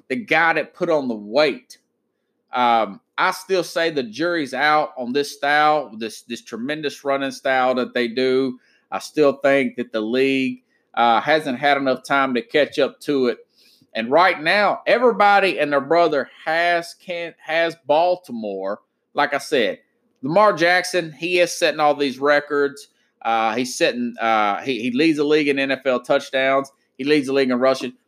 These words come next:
No N F L writer is gonna not put him in. Now, I'm, I'm sorry. I know that this Seattle team, these Pro Bowlers prove it. They don't have the squad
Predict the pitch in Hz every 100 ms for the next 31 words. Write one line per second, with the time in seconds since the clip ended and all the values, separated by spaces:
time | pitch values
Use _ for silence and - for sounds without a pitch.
0 | _ 127 160 190 185 175 165 175 165 143
1 | 139 147 135 120 127 127 113 120 143 127
2 | - 151 120 131 123 104 135 113 - 120
3 | 98 131 175 139 170 - - 190 147 95
4 | - _ _ - 151 180 180 190 185 151
5 | 135 - 156 - 156 165 180 160 - 127
6 | 127 123 127 _ _ _ 131 139 - 180
7 | 190 156 147 143 135 123 - _ 202 220
8 | 147 117 - _ _ _ _ _ _ _
9 | _ _ - 170 233 233 185 190 180 147
10 | - - 175 175 156 135 120